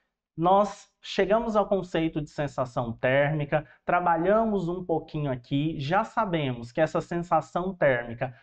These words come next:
varia de sujeito para sujeito, né? Cada um vai ter uma percepção distinta dessa sensação térmica,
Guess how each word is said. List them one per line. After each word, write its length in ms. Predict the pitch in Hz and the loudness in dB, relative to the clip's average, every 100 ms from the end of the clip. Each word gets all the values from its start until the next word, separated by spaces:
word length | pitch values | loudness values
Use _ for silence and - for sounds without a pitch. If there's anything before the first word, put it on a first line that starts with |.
| _ | _
varia 800 | 147 165 202 180 175 160 120 117 - | -4 0 0 0 -2 0 0 -4 -8
de 160 | 135 | -6
sujeito 840 | 151 165 147 135 135 123 120 117 117 _ _ | -4 -2 -2 2 2 2 -6 -8 -10 _ _
para 220 | - 147 185 | 2 2 2
sujeito, 680 | - 165 123 113 175 165 | -2 -2 0 0 -2 -2
né? 100 | 139 | -2
Cada 240 | 151 151 147 | 0 0 0
um 140 | 156 | 2
vai 100 | 147 | 0
ter 140 | 143 | 0
uma 180 | 160 147 | -2 -2
percepção 1000 | 143 185 196 202 - 175 175 _ 147 151 | -2 2 4 2 -2 -6 -8 _ -4 -2
distinta 960 | 131 123 - - 175 202 202 135 120 - - - | -4 -8 -10 -4 -2 -2 0 -2 -2 -8 -20 -12
dessa 400 | 139 139 143 - | 2 4 4 0
sensação 920 | 127 135 131 - 120 - 143 135 131 - | -6 -4 -4 -2 -6 -2 -2 -2 -4 0
térmica, 680 | 131 147 175 180 175 175 | 2 2 0 -6 -6 -10